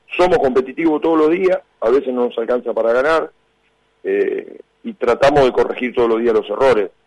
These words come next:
Me parece que si logramos hacer un equipo sólido, seguramente los resultados y la posición en la tabla va a ser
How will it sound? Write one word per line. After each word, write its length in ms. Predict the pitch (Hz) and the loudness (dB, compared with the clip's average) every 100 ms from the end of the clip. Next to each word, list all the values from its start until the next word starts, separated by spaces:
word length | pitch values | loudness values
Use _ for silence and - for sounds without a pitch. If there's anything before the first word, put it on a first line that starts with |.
| _ _ | _ _
Me 100 | 107 | -4
parece 300 | - 120 127 | 0 0 0
que 100 | 113 | -4
si 160 | 101 107 | -8 -8
logramos 520 | 117 117 123 123 117 | -2 2 2 2 -2
hacer 120 | 127 | -2
un 120 | 117 | -4
equipo 260 | 107 117 113 | -6 -6 -6
sólido, 340 | - 131 123 110 | -2 0 0 -2
seguramente 580 | 104 110 107 117 110 | -4 -2 -2 -2 -4
los 140 | 104 104 | -6 -6
resultados 720 | - 104 120 117 110 104 95 | -10 -6 0 0 0 -2 -4
y 40 | |
la 120 | 104 101 | -6 -4
posición 400 | 107 - 117 113 | -6 -6 -8 -4
en 80 | |
la 100 | 110 | -4
tabla 300 | 104 120 110 | 0 2 2
va 80 | 104 | 0
a 80 | 101 | 0
ser 240 | 113 104 | -4 -6